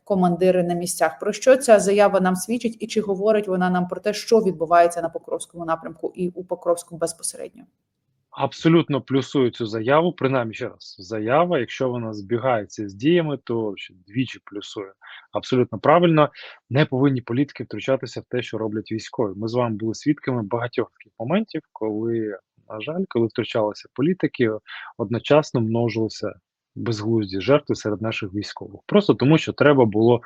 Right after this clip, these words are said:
Speaker 2: щось потримати комусь, ну, якесь місто, щось комусь довести на Заході або в Російській Федерації. І таким чином, ще раз, ми множили наші втрати серед наших військових.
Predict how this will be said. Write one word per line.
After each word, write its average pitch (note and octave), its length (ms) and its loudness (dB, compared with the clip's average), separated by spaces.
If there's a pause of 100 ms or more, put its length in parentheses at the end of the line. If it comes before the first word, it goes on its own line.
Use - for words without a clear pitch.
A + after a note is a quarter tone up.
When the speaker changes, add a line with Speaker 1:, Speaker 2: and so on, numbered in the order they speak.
(240)
Speaker 2:
щось - 760 2
потримати C#3 720 2
комусь, C3 500 -4
ну, D3 80 -2
якесь A2+ 320 -8
місто, A2 480 -10 (380)
щось - 340 2
комусь A#2 340 -2
довести C3 540 2
на B2 140 -2
Заході A#2 560 0
або G#2+ 180 -6
в G#2 60 -8
Російській A2 380 -12
Федерації. G#2 720 -8
І F#2 80 -18
таким A2+ 240 -10
чином, D#3 300 0
ще - 120 -6
раз, - 200 -12
ми G#2+ 80 -4
множили B2+ 480 0
наші G#2+ 380 -8
втрати - 420 -6
серед G#2 240 -8
наших G#2+ 320 -8
військових. A2 360 -8